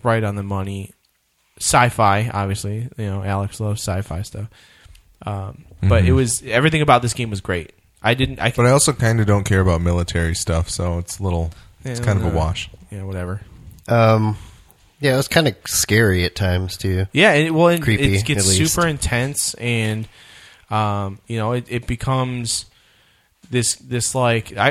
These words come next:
Speaker 1: there were instances where, like, I didn't, like, I needed a co-op partner, but
Speaker 3: Mm-hmm.
Speaker 1: didn't have one, and, you know, it, it gets, uh, it gets pretty, pretty intense, and, and, and, uh,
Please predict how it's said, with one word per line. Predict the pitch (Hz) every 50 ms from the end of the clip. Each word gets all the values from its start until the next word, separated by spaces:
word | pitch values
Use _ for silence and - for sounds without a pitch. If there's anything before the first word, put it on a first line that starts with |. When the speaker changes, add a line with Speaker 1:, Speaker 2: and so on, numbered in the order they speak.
| 123 143 151
Speaker 1:
there | 175 185
were | 180 156 -
instances | - 165 170 180 - - 170 160 156 139 135
where, | 139 135
like, | 131 123 120 - -
I | - 131 139
didn't, | 135 139 143 147 131 123 110 - _ -
like, | 123 123
I | 123 127 131
needed | 131 131 135 135 135 127 117
a | 110
co-op | - - 123 117 113 113 113 110 101 -
partner, | - 123 117 107 110 127 131 135 143 131 - - _ -
but | 139 123 107
Speaker 3:
Mm-hmm. | 95 90 101 107
Speaker 1:
didn't | 127 117 113
have | 110 113 107 110 110
one, | 113 123 131 135 143 147 135 113
and, | 120 120 117 110 104 104 104 104 107 - - - - - - _ _ _ -
you | - 113 117
know, | 117 113 117
it, | 120 120 -
it | 127 120 113 -
gets, | 131 127 - - -
uh, | 135 135 131 123 123
it | 123
gets | 135 139 -
pretty, | - - 147 143 139 135 135 131 131 131 127 - -
pretty | - 143 139 139 139
intense, | 135 135 139 135 143 -
and, | - 127 123 120 110
and, | 110 120 120 120 117 117
and, | - - 117 117 117 117
uh, | 117 117 117 113 113 113